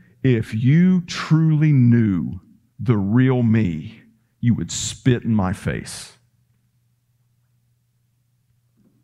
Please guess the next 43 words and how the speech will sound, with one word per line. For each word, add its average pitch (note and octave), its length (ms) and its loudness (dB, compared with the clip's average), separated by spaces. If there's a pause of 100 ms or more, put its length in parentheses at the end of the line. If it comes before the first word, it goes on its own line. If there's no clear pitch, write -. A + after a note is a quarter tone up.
(240)
And D3 140 8
this F#3+ 180 6
is D3 120 6
a D#3+ 60 4
man D3 340 2
who B2+ 260 4 (300)
I D#3+ 160 2
look D#3+ 220 0
up D#3+ 160 0
to D3 120 4
that C3 180 0
is B2+ 140 0
a C3 60 4
man D3 340 2
of G2 160 -2
God, A#2+ 500 0 (280)
that C3+ 140 2
has B2+ 120 -2
served F3 380 0
faithfully B2+ 800 0 (440)
the C3+ 200 -2
Lord C#3+ 280 0
his C3 180 2
whole C#3+ 560 0
life. C3 380 -2
And C#3 100 2
I D3 60 0
mean, D3 120 0
I've E3+ 140 0
just E3 180 -2
got E3+ 140 0
him C#3+ 80 0
up D3+ 120 -2
there D#3 180 0
and C3 100 2
he, F#3+ 220 4 (180)
he F#3 120 8
has G3+ 260 2
this G3+ 180 2
awareness, F#3+ 500 2
like, D#3+ 220 0 (240)
he's G3 160 2
like, D#3+ 180 0